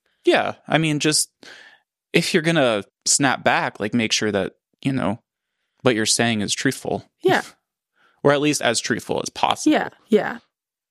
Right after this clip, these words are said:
Speaker 1: And for most people, I th-, I think it does come from an innocent
Speaker 2: Yeah.
Speaker 1: place. Like, I don't, I don't think it's, like, necessarily, like, a malicious, like,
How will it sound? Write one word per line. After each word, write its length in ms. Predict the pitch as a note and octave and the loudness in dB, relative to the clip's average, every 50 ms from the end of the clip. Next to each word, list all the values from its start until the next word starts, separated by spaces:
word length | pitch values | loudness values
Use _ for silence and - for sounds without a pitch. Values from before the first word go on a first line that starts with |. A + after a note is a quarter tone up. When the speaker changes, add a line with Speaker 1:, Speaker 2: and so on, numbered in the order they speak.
| _ _ _ _ - | _ _ _ _ -2
Speaker 1:
And 180 | E3+ F3+ F3+ - | 0 0 0 2
for 120 | - F#3+ | 2 2
most 240 | F#3 G3+ A3+ - - | 2 2 0 0 0
people, 320 | G#3+ F#3 F3+ - E3 C3+ | -2 -2 2 2 2 4
I 140 | G#2+ B2 C3 | 4 2 0
th-, 180 | B2+ - C3+ - | -2 -2 -2 0
I 100 | C3 C3 | 0 0
think 180 | C3 D#3 C3 B2+ | 0 0 2 2
it 120 | A2 G2 | 2 2
does 200 | - A2+ G#2+ - | 2 2 2 2
come 140 | - C3+ A#2 | 0 -2 -2
from 160 | - A2 G#2+ | 0 0 -2
an 60 | F#2+ | 0
innocent 320 | - G2+ F#2 - C#5+ D#5 A4 | 0 -2 0 2 2 2 2
Speaker 2:
Yeah. 60 | - | 0
Speaker 1:
place. 500 | - D2+ C#2+ D2 F2 - - - - - | -2 -2 -4 -2 -2 -2 0 0 0 0
Like, 240 | A#2 A2 G2 - - - | 0 0 0 0 0 0
I 80 | C#3 | 0
don't, 220 | C#3+ D3 C3 - B2 | 2 0 -2 0 0
I 80 | C3+ D3+ | 0 0
don't 120 | D3 C3 | 0 0
think 140 | D3+ B2+ A2+ | -2 -2 -2
it's, 100 | G2 - | 0 0
like, 140 | G#2+ G#2 A#2 | 0 0 0
necessarily, 480 | A#2 A2 - G#2+ - A#2+ G#2+ G2+ G#2 | -2 -2 -2 0 0 0 0 0 0
like, 200 | G2 G2+ G#2 - | 0 0 0 0
a 40 | A2 | 0
malicious, 600 | A2 G#2 G2+ G2+ G2+ - - - G2+ G#2 - - | 0 0 0 0 0 -2 -2 -2 -2 -2 -2 0
like, 220 | G2+ G2 F#2+ - | 0 -2 -2 -4